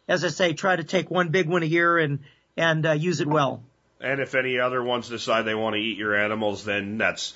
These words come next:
Speaker 2: you volunteered. Like, how did this
Speaker 1: Yeah.
Speaker 2: one get here? He volunteered. <laughs> Like, I was minding my own
Speaker 1: Yep.
Speaker 2: business, and he came in and said, "Shoot me." So I shot him. Yeah, I, I get that.
Speaker 1: Yep.
Speaker 2: I mean,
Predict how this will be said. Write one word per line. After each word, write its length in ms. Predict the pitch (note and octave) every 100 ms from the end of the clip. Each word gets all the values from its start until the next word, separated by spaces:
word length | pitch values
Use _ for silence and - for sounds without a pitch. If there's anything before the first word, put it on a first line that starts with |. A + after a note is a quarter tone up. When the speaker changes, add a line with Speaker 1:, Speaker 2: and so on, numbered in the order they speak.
| - -
Speaker 2:
you 120 | F#3+
volunteered. 680 | F3+ G#3+ B3+ A#3 C4 C#4 - - _ _ _
Like, 260 | B2+ C#3 - _
how 220 | - G3
did 100 | A3
this 60 | F3+
Speaker 1:
Yeah. 120 | A3
Speaker 2:
one 140 | G3 F3+
get 160 | D3
here? 140 | C#3+ G#2+
He 140 | C#3
volunteered. 720 | D3 D#3 G#3 A#3+ G#3+ F4+ C4 - _
<laughs> 0 | - -
Like, 160 | D#3+ D#3+
I 100 | F3
was 220 | F#3+ F3+
minding 240 | D3 C#3+ F3+
my 140 | G#3
own 80 | B3
Speaker 1:
Yep. 80 | G#3+
Speaker 2:
business, 340 | A3 F3+ G3+ G#3
and 80 | D#3
he 80 |
came 200 | F3 F#3
in 60 | F#3+
and 80 | F#3+
said, 160 | G#3+
"Shoot 340 | G3 - F4 D#4+
me." 160 | D#3+ F#2
So 160 | A2
I 40 | C3
shot 300 | G3 G#3 F3+
him. 60 | - _ _ - _
Yeah, 140 | C3+
I, 120 | D3+ -
I 100 | D3
get 300 | D3+ D#3 D#3
that. 200 | C#3 C3+
Speaker 1:
Yep. 100 | E3
Speaker 2:
I 60 | E3+
mean, 120 | D3